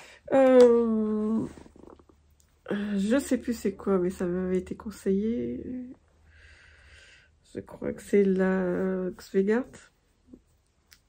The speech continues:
Voilà. Et donc, pour faire quelle <laughs> Tadadada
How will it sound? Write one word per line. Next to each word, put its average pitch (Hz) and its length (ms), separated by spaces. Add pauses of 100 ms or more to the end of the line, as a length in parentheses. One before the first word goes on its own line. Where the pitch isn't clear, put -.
(760)
Voilà. 214 220 (2000)
Et 240 300
donc, 226 300
pour 190 140
faire 220 400
quelle 247 320 (1040)
<laughs> - 1120
Tadadada 247 760